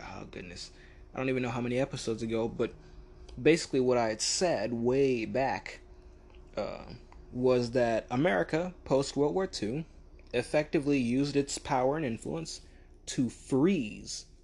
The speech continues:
global geopolitics into place. No more conquests, no more, uh, war, no more invasions, uh, especially between major and developed powers. Everybody's borders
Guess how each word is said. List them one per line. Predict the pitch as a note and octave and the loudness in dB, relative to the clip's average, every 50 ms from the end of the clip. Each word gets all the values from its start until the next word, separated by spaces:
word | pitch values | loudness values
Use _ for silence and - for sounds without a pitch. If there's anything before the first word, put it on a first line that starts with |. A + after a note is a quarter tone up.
| - A#2+ | -14 -6
global | A2 B2 B2+ C#3 D3+ D#3 D#3 D3 | 0 2 4 4 4 4 2 0
geopolitics | B2+ B2+ C3+ C#3+ D3 D3 - - A#2 A2 A2 A2 - A#2+ A2 - - - - - - - | 0 0 2 2 2 0 -2 -4 -4 -4 -4 -4 -6 -6 -8 -8 -8 -14 -14 -16 -12 -6
into | B2 A#2+ A#2 G#2+ A#2+ | -4 -2 -2 -2 -4
place. | - - - - - - - - - - - | -6 -10 -10 -10 -10 -10 -12 -14 -14 -14 -10
No | - G#2+ A#2 B2+ | -6 -4 -4 -2
more | C3+ C#3 C3+ C3 | 0 0 0 0
conquests, | - - D3+ C#3+ C#3 C#3+ - F#3 F#3+ F#3 - - - - - - - - - - - G#2+ | -2 -4 -6 -6 -6 -4 -2 -2 -2 -2 -2 -6 -10 -10 -12 -12 -14 -20 -20 -16 -10 -6
no | G#2+ A2 | -4 -2
more, | G#2+ G2+ F2 E2 F2+ F2 E2 E2+ E2 D#2+ | -2 -2 -4 -4 -4 -6 -6 -6 -6 -6
uh, | D#2+ D#2+ C#2+ D2+ | -4 -4 -4 -4
war, | - A#2 C3+ D#3 E3+ E3+ E3 E3 D#3+ D#3 - - - - - _ - - | 0 2 4 6 6 6 4 2 0 -2 -6 -14 -20 -20 -20 _ -18 -12
no | A#2 A2+ | -10 -8
more | G#2+ F#2+ D#2 D#2 | -8 -8 -10 -10
invasions, | F2 G2 A2 D3 E3 D#3+ D3 D3 C#3 C#3 - - - - - _ _ _ - - - - - - - - - - - - - A#2+ | -10 -4 0 0 0 0 0 -2 -6 -8 -10 -16 -20 -20 -20 _ _ _ -20 -20 -20 -20 -20 -20 -20 -20 -20 -20 -20 -10 -4 0
uh, | A#2+ A#2+ A#2 A#2 A2+ | 2 4 4 4 4
especially | A2 A2 - - D#3+ D3+ D3 - D3 C3 B2+ - - - - - - C3 A2+ | 2 0 2 2 2 2 2 2 0 -2 -2 -4 -8 -20 -20 -18 -14 -6 -4
between | C3+ B2+ - - D3 B2+ B2+ B2 A#2+ - A#2+ B2+ B2+ | -2 -2 -2 0 0 0 0 0 -2 -2 -4 -2 0
major | B2+ C3 C3 B2 A#2 B2 A#2+ | 2 2 2 2 2 0 0
and | A#2 A2+ A2+ | 0 0 -2
developed | G#2+ G#2+ A#2 A#2 G#2+ - - | -2 -2 -2 -2 -4 -4 0
powers. | - F#3 G3+ F#3 - - - - - - - - - - - - - - - - - - - - - - - - - - - - | 2 2 2 2 2 -2 -6 -10 -14 -18 -20 -20 -20 -20 -20 -20 -20 -20 -20 -20 -20 -20 -20 -20 -20 -20 -20 -20 -20 -20 -4 2
Everybody's | - C3+ C3 C#3+ D3 C#3+ C3+ B2+ D3 D#3+ D#3+ C3+ | 4 4 4 4 4 2 2 4 4 2 2 0
borders | A#2 A2+ G#2+ F#2+ F#2 G2+ C3 D#3 D#3+ - - - | -2 -2 -2 -2 -2 -2 -2 -2 -2 -6 -10 -12